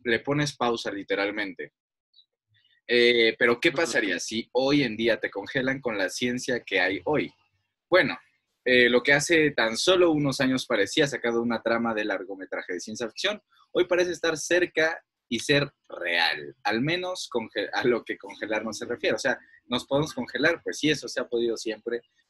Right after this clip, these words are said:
Speaker 1: Pero, este, en el doctor Albert Estrada, no confundirse con Albert Einstein. <laughs>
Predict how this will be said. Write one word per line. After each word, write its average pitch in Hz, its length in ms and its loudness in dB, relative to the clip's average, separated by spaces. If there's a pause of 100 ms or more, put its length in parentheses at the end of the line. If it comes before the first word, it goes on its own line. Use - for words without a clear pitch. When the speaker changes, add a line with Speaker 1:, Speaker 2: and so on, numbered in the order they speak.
(140)
Speaker 1:
Pero, 202 360 2
este, 123 960 2 (300)
en 147 480 0 (180)
el 139 640 4
doctor 156 540 -2
Albert 165 500 0
Estrada, 98 640 -4 (760)
no 113 340 -2
confundirse 123 640 -4
con 104 240 -8
Albert 98 360 -6 (100)
Einstein. - 600 -2
<laughs> 214 120 -14